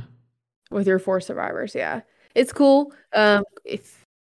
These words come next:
uh, Quackalope on YouTube does a lot of Kingdom Death coverage. He's an awesome YouTuber. You should check him out.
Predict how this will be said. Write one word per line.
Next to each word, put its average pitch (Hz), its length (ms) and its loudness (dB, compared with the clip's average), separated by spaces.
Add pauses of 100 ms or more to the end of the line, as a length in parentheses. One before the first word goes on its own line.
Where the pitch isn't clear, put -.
(560)
uh, 185 280 -6
Quackalope 226 760 2
on 233 220 -4
YouTube 214 680 -2
does 208 160 -2
a 196 60 0
lot 185 240 -2
of 185 260 -4
Kingdom 185 300 -8
Death 180 220 -8
coverage. 185 420 -6
He's 185 220 -8
an - 80 -8
awesome 180 320 -8
YouTuber. 175 480 -4
You 180 40 -4
should 180 120 -12
check 208 180 -6
him 175 140 -6
out. 180 320 -2